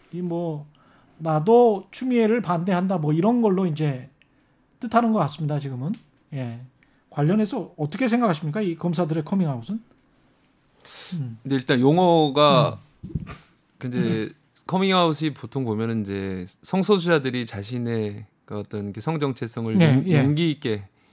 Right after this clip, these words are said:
Speaker 2: 얘기하는 거.
Speaker 1: 예.
Speaker 2: 그리고 이제 거기서 출발했고 거기서 이제 좀 더 나아가서
Speaker 1: 음.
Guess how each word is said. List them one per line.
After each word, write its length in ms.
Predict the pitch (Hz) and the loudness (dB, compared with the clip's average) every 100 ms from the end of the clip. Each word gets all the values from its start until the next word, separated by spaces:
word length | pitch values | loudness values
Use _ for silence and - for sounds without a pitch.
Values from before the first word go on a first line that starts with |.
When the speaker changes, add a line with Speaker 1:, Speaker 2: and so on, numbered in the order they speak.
| _ | _
Speaker 2:
얘기하는 500 | 113 113 120 110 104 | -4 0 0 -2 -4
거. 260 | 92 98 175 _ | -8 -8 -12 _
Speaker 1:
예. 220 | 165 131 160 - - | -4 -4 -6 -12 -10
Speaker 2:
그리고 180 | 123 | -6
이제 140 | 123 117 | -4 -2
거기서 480 | 120 139 151 147 107 | 0 0 2 0 -2
출발했고 1200 | - - - 151 143 135 - - 143 151 156 147 | -6 -10 -6 -2 -2 -2 -6 -4 -2 -2 -6 -8
거기서 300 | 113 107 113 | -6 -4 -4
이제 140 | 110 | -6
좀 280 | 110 165 160 | -6 -4 -2
더 160 | 131 123 | -2 0
나아가서 760 | 101 101 110 104 120 135 147 151 | 0 0 -2 -4 -4 -4 -4 -4
Speaker 1:
음. 180 | 147 | -4